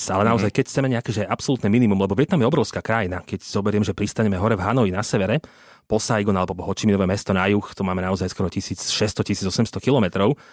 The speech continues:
Speaker 1: Takže keď si to zoberieme na naše európske pomery, je to pomerne veľa, ale tie dva týždne nám dajú tú predstavu o tom, aby sme si vedeli pred-, porovnať
Speaker 2: Mhm.
Speaker 1: sever, centrálny Vietnam a južný Vietnam.
Speaker 2: V čom sú tam rozdiely?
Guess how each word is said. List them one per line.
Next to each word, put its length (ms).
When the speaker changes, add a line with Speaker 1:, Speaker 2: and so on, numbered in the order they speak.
Speaker 1:
Takže 300
keď 140
si 100
to 80
zoberieme 320
na 80
naše 220
európske 400
pomery, 320
je 100
to 80
pomerne 320
veľa, 300
ale 200
tie 120
dva 180
týždne 440
nám 200
dajú 240
tú 100
predstavu 460
o 100
tom, 180
aby 120
sme 100
si 80
vedeli 200
pred-, 200
porovnať 540
Speaker 2:
Mhm. 180
Speaker 1:
sever, 360
centrálny 520
Vietnam 280
a 80
južný 260
Vietnam. 480
Speaker 2:
V 100
čom 140
sú 100
tam 160
rozdiely? 560